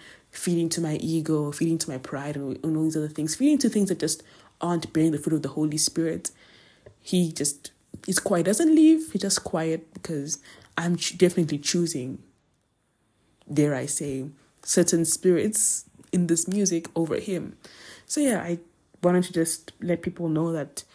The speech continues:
the music that you listen to might be spiritual, but just be careful.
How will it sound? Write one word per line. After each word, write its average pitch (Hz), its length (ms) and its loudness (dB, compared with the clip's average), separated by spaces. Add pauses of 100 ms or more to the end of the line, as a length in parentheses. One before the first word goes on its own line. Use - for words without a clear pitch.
(560)
the 165 80 0
music 190 240 6
that 190 160 2
you 180 40 -2
listen 170 300 0
to 160 240 -4
might 151 460 -6
be 156 100 -6
spiritual, 151 760 -8 (760)
but 151 120 -10
just - 300 -2
be - 80 -4
careful. - 600 -14